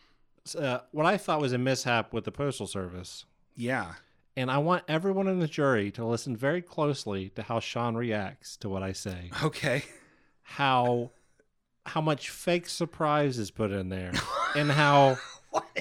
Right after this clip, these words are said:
Speaker 1: how many times he tries to change the subject and shift the blame to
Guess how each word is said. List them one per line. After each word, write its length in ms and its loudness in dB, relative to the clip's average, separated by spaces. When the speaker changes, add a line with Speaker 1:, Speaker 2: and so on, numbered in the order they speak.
Speaker 1:
how 260 4
many 280 6
times 720 4
he 180 -2
tries 400 2
to 120 -10
change 400 2
the 80 0
subject 680 2
and 200 2
shift 400 0
the 80 0
blame 680 2
to 120 -10